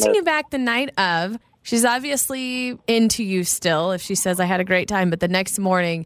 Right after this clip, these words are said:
Speaker 1: that is a little weird. Now, were you, were you, like, totally drunk? You're not remembering
Speaker 2: I was
Speaker 1: something?
Speaker 2: pretty
Speaker 1: So
Speaker 2: buzzed. Yeah,
Speaker 1: Okay.
Speaker 2: I was, I was pretty buzzed. And, um, yeah, like I said, I, <sighs> man, I didn't really eat a lot that day,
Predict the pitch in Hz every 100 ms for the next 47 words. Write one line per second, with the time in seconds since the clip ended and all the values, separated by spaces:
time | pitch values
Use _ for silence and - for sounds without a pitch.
0 | _ - 214 226 202 185 180 196 196 214
1 | 254 285 302 359 339 277 _ - 220 233
2 | 208 180 - 190 214 233 233 220 220 226
3 | 214 208 185 - 165 226 330 330 254 294
4 | 320 320 240 247 131 160 123 107 _ -
5 | - 131 127 120 135 131 - 131 139 -
6 | 165 147 107 123 131 123 107 101 113 107
7 | 98 - 110 107 104 101 _ _ _ 123
8 | 123 123 117 - 131 127 - - - -
9 | - - - 117 107 101 82 - _ _
10 | _ - 139 175 156 147 87 131 139 135
11 | 139 143 131 - 131 143 131